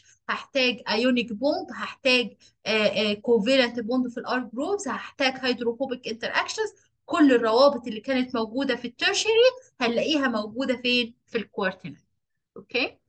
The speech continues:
طيب، اشهر الامثله على، آه، ال-، آه، التراكيب الرباعيه،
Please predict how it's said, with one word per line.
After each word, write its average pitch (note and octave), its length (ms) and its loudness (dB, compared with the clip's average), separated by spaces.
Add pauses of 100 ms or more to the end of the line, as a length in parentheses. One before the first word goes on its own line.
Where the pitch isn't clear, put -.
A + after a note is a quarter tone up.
(360)
طيب، F3 300 -2
اشهر C4 360 0
الامثله A3+ 480 -2
على، G#3+ 280 4
آه، - 80 -8 (340)
ال-، G3+ 520 0
آه، F#3+ 260 2
التراكيب G#3+ 540 -2
الرباعيه، A3 760 0